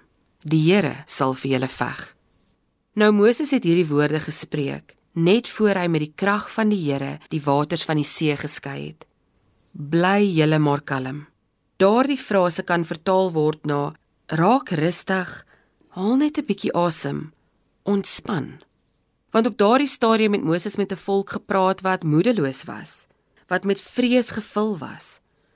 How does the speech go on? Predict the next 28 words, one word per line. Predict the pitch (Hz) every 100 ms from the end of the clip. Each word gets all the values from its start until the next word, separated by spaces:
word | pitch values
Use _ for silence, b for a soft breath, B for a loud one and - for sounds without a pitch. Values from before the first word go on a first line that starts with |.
| _ _ _
Moses | - 190 220 254
het | 233
hier | 185 190
met | 208
mense | 175 180 208
gepraat | - - 202 196 185
wat | 180 -
geen | - 262 277 262
uitkoms | - 208 - 202 151 -
in | 160
hulle | 151
situasie | 160 165 165 147 147 175
gesien | 160 160 - 196
het | 160 -
nie | - 156 _ _ _ -
en | 175
wat | 165 -
gereed | 165 147 160 170
was | 175 170 165 - -
om | 165 160
moed | 147 156
op | 156
te | 156
gee. | - 55 - - _ _ _ _ _ _ _
"Bly | 151 151 147 151 165 185 190 _ _
julle | 147 139 135 139
maar | 139 135 131
kalm." | 131 131 135